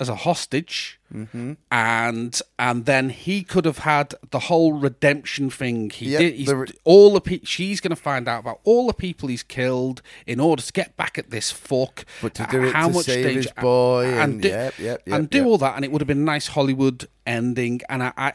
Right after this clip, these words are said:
Speaker 1: I would have felt fulfilled, because that's what a movie's meant to do, isn't it? But this was just, um, it, it was just really
Speaker 2: He just got him.
Speaker 1: It was just like, "Oh, right.
Speaker 2: Oh, yeah, you got
Speaker 1: Was
Speaker 2: him.
Speaker 1: that that then?"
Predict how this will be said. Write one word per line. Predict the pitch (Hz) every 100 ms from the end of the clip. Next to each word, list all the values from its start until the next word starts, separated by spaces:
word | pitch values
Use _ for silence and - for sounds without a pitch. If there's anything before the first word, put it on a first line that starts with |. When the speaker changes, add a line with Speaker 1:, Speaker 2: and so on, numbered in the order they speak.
| -
Speaker 1:
I | 151
would | 165
have | 160
felt | - - 156 143 - - -
fulfilled, | - 170 - - 170 135 120 -
because | - 147 147
that's | -
what | 151
a | 143
movie's | 135 135 123 120
meant | 117 -
to | 117
do, | 120 110
isn't | 123
it? | 110 -
But | 127
this | - 202 -
was | 147 127
just, | - 135 123 - - 127
um, | 117 110 110 110 110 _ _ _ _ _
it, | - 180 -
it | 180 185
was | 185
just | - 202 -
really | 120 117 113 110 110
Speaker 2:
He |
just | 107 101
got | - 92
him. | 113 117 _ _
Speaker 1:
It |
was | 175
just | - -
like, | 165 156 - - - _ 170
"Oh, | 170
right. | 156 170 -
Speaker 2:
Oh, | 147
yeah, | 139 139
you | 135
got | 135
Speaker 1:
Was | 131
Speaker 2:
him. |
Speaker 1:
that | 170
that | 185 147
then?" | 117 131